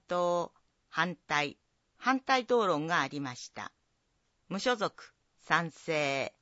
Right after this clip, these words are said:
議決結果、可決。百六十一号、指定管理者の指定。市営住宅。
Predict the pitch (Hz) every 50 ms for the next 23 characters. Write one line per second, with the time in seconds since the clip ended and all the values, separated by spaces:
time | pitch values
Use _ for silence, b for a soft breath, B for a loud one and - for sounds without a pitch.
0 | _ _ _ _ _ _ _ _ _ _ _ 143 185 196 - 277 269 - - -
1 | - 240 240 233 - _ _ _ - 135 - - _ _ _ _ _ _ _ -
2 | - 160 - - 185 175 - _ - 147 - - _ _ _ _ _ _ _ _
3 | _ _ _ _ _ _ _ _ _ _ _ _ _ _ _ _ _ _ _ _
4 | _ _ _ _ _ _ _ _ _ _ _ _ _ _ _ _ _ _ _ _
5 | _ _ _ _ _ _ _ _ _ _ _ _ _ - 202 220 214 262 277 269
6 | 269 262 - 269 233 226 262 262 254 254 254 240 208 - 226 226 214 180 160 147
7 | 139 131 117 110 - - - _ _ _ _ _ _ _ _ _ _ - - -
8 | - 277 277 277 269 262 - 254 254 254 247 220 247 240 - 208 165 156 139 135
9 | - - - - - 151 151 143 139 139 139 113 - - _ _ _ _ _ _
10 | _ _ _ _ _ - - 202 226 254 262 254 254 247 190 226 240 202 165 -
11 | - 107